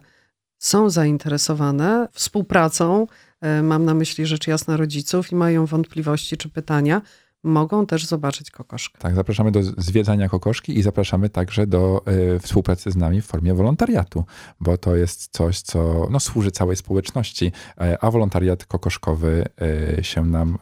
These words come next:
Speaker 2: rozrasta. Obecnie to już jest kilkanaście osób, które na stałe odwiedza nasze dzieciaki, więc serdecznie zapraszamy do działań, e, wolontariatu.
Speaker 1: Zwłaszcza do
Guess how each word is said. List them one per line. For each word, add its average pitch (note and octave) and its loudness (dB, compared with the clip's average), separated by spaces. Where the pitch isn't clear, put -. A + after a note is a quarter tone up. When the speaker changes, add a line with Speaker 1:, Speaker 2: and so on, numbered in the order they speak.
Speaker 2:
rozrasta. A2+ 0
Obecnie E2+ 0
to F2+ 0
już E2+ -4
jest - -10
kilkanaście F2 -2
osób, F2 -2
które E2 -2
na E2+ 0
stałe E2 -2
odwiedza E2 0
nasze D#2+ -4
dzieciaki, E2+ -4
więc E2 -4
serdecznie F2 -2
zapraszamy D2+ -4
do D#2 -2
działań, D2 0
e, D2 -2
wolontariatu. D2 -6
Speaker 1:
Zwłaszcza F#3 0
do F3 0